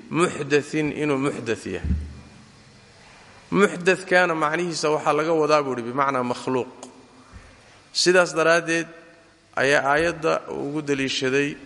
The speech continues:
in ay ku tusayso qur-aanku inuu makhluuq yahay. Laba arrimoodba marka waa lagala doodayaa. Waa midda koowaadee min dikrin, kelimadaa dikri ah maxaa laga wadaa? Ma qur-aankiiba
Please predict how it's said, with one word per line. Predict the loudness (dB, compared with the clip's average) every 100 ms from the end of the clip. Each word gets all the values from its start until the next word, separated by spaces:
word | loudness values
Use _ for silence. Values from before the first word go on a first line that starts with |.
| -20 -20 -20 -20 -20 -20 -6
in | 0 0 0
ay | 0 0
ku | -2 -6
tusayso | -6 -2 -4 -2
qur-aanku | 0 0 0 -4
inuu | -6
makhluuq | -6 -8 -10 -12
yahay. | -20 -20 -20 -20 -20 -20 -20 -20 -20 -20 -20 -20 -20 -20 -6 2
Laba | 4 6
arrimoodba | 4 0 -2 -2
marka | -4 0 0
waa | 2
lagala | 2 0
doodayaa. | 0 -2 0 -2 -6 -12 -20 -20 -20 -20 -20 -20 -20 -20 -20 -20 -16 2
Waa | 4 4
midda | 2 0
koowaadee | 0 2 4 4 2 -4
min | -4 -4 -4
dikrin, | -4 -8 -8 -4 0 0 -2 -10 -18 -20 -20 -20 -20 -20 -20 -20 -20 -20
kelimadaa | -4 0 2 2 4 2
dikri | 0 -4 -4 -2 -2
ah |
maxaa | -2 -2 -2
laga | 0 -2
wadaa? | -2 -2 -6 -14 -20 -20 -20 -20 -20 -10
Ma | -8
qur-aankiiba | -2 2 2 2 -6 -8 -6 -6